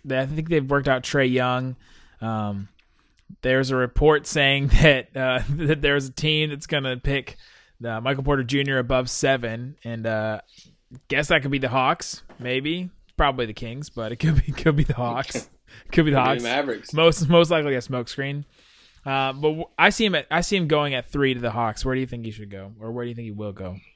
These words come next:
Speaker 2: <sighs> This is super tough because, um, I've had, you know, I mean, I,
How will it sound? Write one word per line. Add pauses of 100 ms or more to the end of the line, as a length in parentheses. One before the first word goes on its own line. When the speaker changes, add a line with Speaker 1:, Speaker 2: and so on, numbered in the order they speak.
(600)
Speaker 2:
<sighs> (640)
This
is
super
tough
because, (100)
um, (720)
I've
had, (260)
you
know,
I
mean,
I,